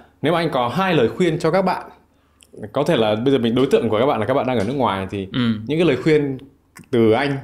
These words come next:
Speaker 1: từ những người đã có kinh nghiệm trải qua rất là nhiều thứ rồi thì sẽ là, là cái gì?
Speaker 2: Nếu mà các, là các bạn trẻ thì mình nghĩ là cố gắng, à, gọi là trải nghiệm,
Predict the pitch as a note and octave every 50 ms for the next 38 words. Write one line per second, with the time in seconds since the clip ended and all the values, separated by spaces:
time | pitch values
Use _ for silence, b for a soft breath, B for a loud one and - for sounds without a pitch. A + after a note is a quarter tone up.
0 | - - _ _ - A#2 G#2 G#2+ B2 C3+ A#2+ G#2+ - G#2 A2 A2 - G#2+ G2+ G#2+
1 | A2+ A#2 - - D3+ C#3 C#3 - - A#2 A#2+ G#2 - - A#2+ A#2+ A#2+ D#3+ D#3+ D3+
2 | B2+ A2+ G2+ G#2+ G#2 A2 C#3 C#3+ A#2+ A2+ G#2+ G2+ G2 F#2 - C3 A#2 C#3 B2+ G#2
3 | G2+ G2 F#2+ F#2+ G2 F#2 F2+ G#2 G#2+ G#2+ F#2+ - - _ _ - A#2+ C3 E3 E3
4 | - E3 E3 D3+ B2 A#2 - D3+ D3+ D#3 D3+ - - - C#3+ B2 G#2 F#2+ - G#2
5 | G#2 G#2 A2 A2+ A#2+ B2+ C3+ C#3+ D3 C#3 B2+ A2+ G#2 G2 G2 F#2+ F#2+ G2 - -
6 | - D3 - _ _ _ _ _ _ _ _ - C3 B2 A#2+ C3 A#2 C3+ D3+ E3
7 | F3 - - - - B2+ B2 A#2+ A2+ A2+ A2 G#2+ G#2+ G#2 G#2+ A2 A2+ A2+ A#2 A#2
8 | A2+ G#2+ G#2+ G#2 G#2 G#2 G2+ G2 - - - _ _ _ _ _ - - - A3
9 | G3+ G#3+ A3 A3+ A#3 - -